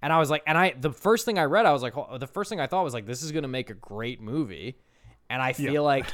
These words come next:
Speaker 2: <laughs>
Speaker 1: am I gonna say he fucked it up? No, but I,
Speaker 2: No.
Speaker 1: but I think that it would have been a little bit more interesting if he just leaned into the, the dark and kind of,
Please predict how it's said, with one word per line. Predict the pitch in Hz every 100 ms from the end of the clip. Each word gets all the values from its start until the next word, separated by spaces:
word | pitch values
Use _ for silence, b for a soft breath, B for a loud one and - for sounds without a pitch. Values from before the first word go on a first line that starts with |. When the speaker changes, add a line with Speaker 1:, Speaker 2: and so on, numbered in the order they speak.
| -
Speaker 2:
<laughs> | 170 - -
Speaker 1:
am | 185
I | 180
gonna | 202 185
say | 202
he | 180
fucked | 160 170 170 -
it | 147
up? | 185 -
No, | 131 151 175 123 104 127 b b b
but | - 147
I, | 143 165
Speaker 2:
No. | 165 - _
Speaker 1:
but | 147 151
I | 147
think | - 156 -
that | 131 123 _ _ - -
it |
would | 143 135 139
have |
been | 127
a | 123
little | 120
bit | 117
more | 120 117
interesting | 113 117 - 113
if | 107
he | 120
just | 110 107
leaned | 104 113 110 107
into | 107 107 101 104 98 90 _ _ _ -
the, | 104 98 95
the | 95 104
dark | 92 104 104 98
and | 101 92
kind | - 101
of, | 95 92